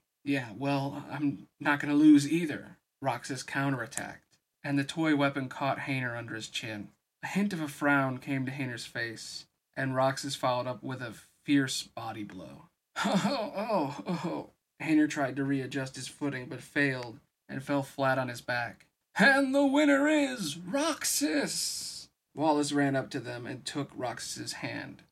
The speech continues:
holding it up into the air. Cheers rose from the crowd. "Not even friendship will slow this kid down.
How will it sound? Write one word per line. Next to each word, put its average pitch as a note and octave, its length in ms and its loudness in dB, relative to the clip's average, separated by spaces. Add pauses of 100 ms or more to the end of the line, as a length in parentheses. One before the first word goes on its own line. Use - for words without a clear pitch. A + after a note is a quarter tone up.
(240)
holding D3 300 2
it C#3 60 2
up B2+ 160 -4
into A#2+ 140 -12
the B2 120 -10
air. - 420 -12 (180)
Cheers E3+ 380 -2
rose C#3+ 320 0
from B2 180 -8
the G2+ 60 -12
crowd. - 460 -8 (300)
"Not E4+ 220 4
even E4 220 4
friendship G#3+ 560 2
will D#3+ 80 2
slow - 260 -2
this G#3+ 240 0
kid D3+ 340 -4
down. C#3+ 520 0